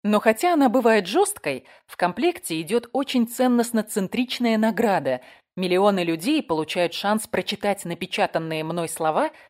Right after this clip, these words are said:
и собранные воедино в эти одинокие часы предложения.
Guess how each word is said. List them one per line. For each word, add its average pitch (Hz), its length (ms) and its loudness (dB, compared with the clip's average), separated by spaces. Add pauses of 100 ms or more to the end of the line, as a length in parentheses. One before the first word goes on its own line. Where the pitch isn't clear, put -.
(240)
и 220 100 -4
собранные 185 640 0
воедино 196 560 0
в - 20 4
эти 233 200 2
одинокие 202 520 0
часы - 320 -4
предложения. 151 920 -2